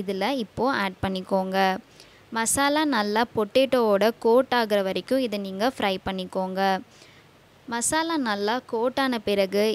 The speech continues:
இதுல தேவையான அளவு பெருங்காயத்தூள் மற்றும் தேவையான அளவு உப்பு சேர்த்து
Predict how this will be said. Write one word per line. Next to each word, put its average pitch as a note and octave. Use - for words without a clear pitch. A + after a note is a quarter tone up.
இதுல A#3
தேவையான A#3+
அளவு G3
பெருங்காயத்தூள் A3
மற்றும் G#3+
தேவையான A3
அளவு F#3+
உப்பு C4
சேர்த்து G#3